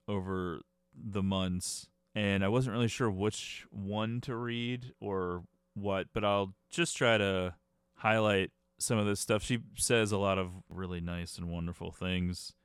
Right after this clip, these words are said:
Martha says, "Well, hello there, stranger. Is it too late to share my proper response?"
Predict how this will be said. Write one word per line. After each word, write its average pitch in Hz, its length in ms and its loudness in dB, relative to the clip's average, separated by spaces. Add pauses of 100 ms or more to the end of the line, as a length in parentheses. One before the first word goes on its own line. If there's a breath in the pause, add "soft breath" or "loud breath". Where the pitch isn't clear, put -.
(320)
Martha 139 320 4
says, 139 540 8
"Well, 147 220 8
hello 156 340 6
there, 139 220 6
stranger. 107 500 4
Is 107 140 2
it 101 100 -2
too 135 160 0
late 123 220 4
to 120 100 -6
share 113 440 4
my 104 220 4
proper 113 460 2
response?" 101 800 0